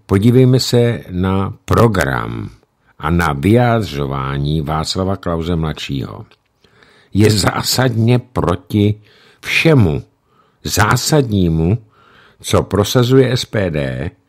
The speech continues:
a co prosazuji <clears throat>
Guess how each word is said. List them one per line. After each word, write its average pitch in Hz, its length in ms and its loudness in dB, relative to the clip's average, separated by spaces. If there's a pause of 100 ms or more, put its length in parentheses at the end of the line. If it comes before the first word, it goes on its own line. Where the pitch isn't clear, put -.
(300)
a - 100 -2
co - 180 2
prosazuji 104 960 2 (200)
<clears throat> - 600 -12